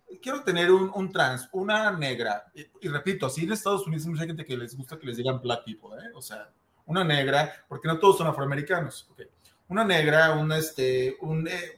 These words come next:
un trans, o lo que sea. Quisiera, quisiera para todos aquellos que están apoyando esto, si les van a hacer una cirugía de corazón abierto, si dirían, "Eh, espérate, la necesita tiene que ser trans, la enfermera esta que me va a poner esto tiene que ser, este, negra". A ver, quisiera,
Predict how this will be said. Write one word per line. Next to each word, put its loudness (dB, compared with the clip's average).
un -10
trans, 2
o -6
lo -8
que -10
sea. -4
Quisiera, 0
quisiera 6
para 6
todos 4
aquellos 0
que -8
están -2
apoyando 2
esto, -6
si -4
les 0
van 4
a 4
hacer -2
una 0
cirugía -2
de 2
corazón 0
abierto, 2
si -2
dirían, 2
"Eh, 0
espérate, 2
la 6
necesita 2
tiene 0
que 2
ser 4
trans, -2
la 0
enfermera 4
esta 2
que -8
me 2
va 6
a 2
poner 2
esto 0
tiene -2
que -2
ser, 0
este, -2
negra". 0
A -4
ver, -4
quisiera, -8